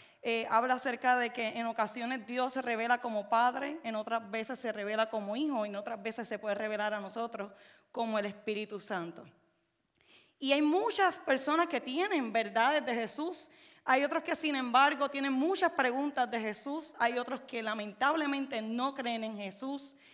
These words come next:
Y entre, estuve mirando ciertas preguntas que se hacen jóvenes también hoy en día.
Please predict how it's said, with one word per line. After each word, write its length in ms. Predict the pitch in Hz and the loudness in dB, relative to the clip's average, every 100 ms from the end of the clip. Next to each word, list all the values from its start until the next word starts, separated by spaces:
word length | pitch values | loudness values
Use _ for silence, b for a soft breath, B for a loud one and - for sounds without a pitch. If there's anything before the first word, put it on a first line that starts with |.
| B B | B B
Y 100 | - | 0
entre, 460 | 285 285 285 277 269 | 2 2 2 2 2
estuve 280 | 262 294 339 | -2 0 2
mirando 400 | 330 302 311 302 | 4 2 0 -2
ciertas 340 | 294 285 294 | -2 -2 -2
preguntas 560 | 285 254 247 285 294 262 | 0 -2 0 -2 -2 -4
que 140 | 240 | -4
se 160 | 233 214 | 0 2
hacen 460 | 220 240 247 247 285 | 4 2 -2 -4 -2
jóvenes 420 | 226 247 269 269 | 0 2 0 -2
también 320 | - 226 240 | -4 -4 -4
hoy 80 | 240 | -4
en 120 | 208 | -6
día. 400 | 226 247 247 233 | -8 -2 0 0